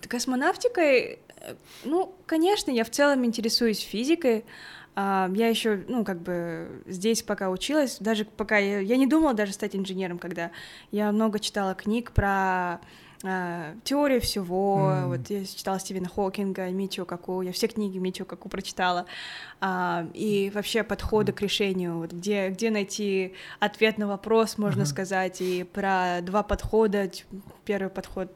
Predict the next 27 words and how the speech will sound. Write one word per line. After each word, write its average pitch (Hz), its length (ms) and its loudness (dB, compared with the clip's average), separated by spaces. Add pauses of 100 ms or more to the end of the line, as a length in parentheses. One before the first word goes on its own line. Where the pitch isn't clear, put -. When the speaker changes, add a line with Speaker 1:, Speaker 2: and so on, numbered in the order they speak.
Speaker 1:
э, 170 200 -2
это 170 140 -8
гиперпространство, 185 960 0
второй — 185 340 -2
это 165 320 -6 (460)
квантовая 196 440 2
механика. 247 800 4 (540)
Вот, 202 500 0
и, 175 840 -2
ну, 294 320 4 (140)
то 269 80 4
есть 247 180 2
я 233 180 8
искала 220 640 4 (680)
ответы 233 520 4
на 202 120 2
вопросы, 208 500 -2
можно 190 160 -2
сказать, 185 220 -8
мироздания 202 840 2
и - 20 -2
разума 185 500 4
именно 143 220 2
в 131 40 -2
Speaker 2:
М. 131 120 -4
Speaker 1:
физике. 175 520 -6
Speaker 2:
Мгм. 139 360 -4